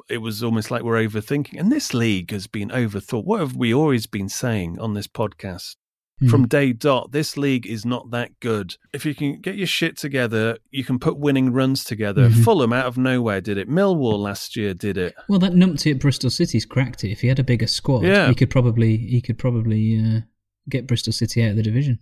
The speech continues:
Speaker 1: And Sheffield United came out of nowhere. They got promoted. They, they cracked it.
Speaker 2: He's an excellent manager, by the way.
Speaker 1: Oh, well, I've,
Speaker 2: As well.
Speaker 1: I keep,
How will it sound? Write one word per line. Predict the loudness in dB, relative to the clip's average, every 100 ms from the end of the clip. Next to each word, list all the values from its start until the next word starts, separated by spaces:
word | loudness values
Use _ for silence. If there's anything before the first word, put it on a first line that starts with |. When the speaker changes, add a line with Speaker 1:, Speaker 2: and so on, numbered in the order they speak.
| -2
Speaker 1:
And | -2
Sheffield | 2 0 0 0
United | 2 2 0
came | 0 0 0
out |
of | 0
nowhere. | 0 2 2 2
They | 2
got | -2 -4
promoted. | -4 -2 -2 -2 -4 -4
They, | -6
they | -4 -4 -2
cracked | -2 -4 -4 -6 -4
it. | 2
Speaker 2:
He's | 4
an | 6
excellent | 4 2 0 2
manager, | 4 4 2
by | -4 -4
the | -2
way. | -4 -6 -14 _ _ _ -2
Speaker 1:
Oh, |
well, | 0
I've, | 0 -2
Speaker 2:
As | -4
well. |
Speaker 1:
I | -6
keep, | -6